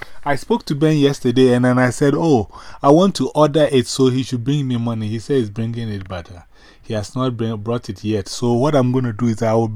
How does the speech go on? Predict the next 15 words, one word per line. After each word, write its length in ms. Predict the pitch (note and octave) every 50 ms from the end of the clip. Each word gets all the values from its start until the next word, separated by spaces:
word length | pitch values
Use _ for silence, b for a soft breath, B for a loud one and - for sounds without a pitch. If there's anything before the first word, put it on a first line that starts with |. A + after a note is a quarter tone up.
| G#2 -
I'll 220 | D3+ B2+ B2 B2 A#2+
buy 220 | A#2 D3 D3 D3+ C#3
it. 320 | B2+ A#2+ A2+ - - - b b b b b b b b b
If 200 | E3 E3+ - -
you 80 | C3
want 260 | B2+ C3 C#3 C#3+ C3 D3
it, 80 | C3+
I'll 160 | A#2+ A2 A2 A2+
give 200 | A#2 B2+ B2 A2+
it 100 | A2 -
to 120 | - - G#2+
him 200 | G2+ F#2+ F#2+ F2+
because 380 | - G#2 - A2 A2+ G#2+ -
it's 200 | B2 B2 B2 -
expensive. 640 | C3 B2 A#2 - - E3 D#3+ D#3 - - G#2+ F#2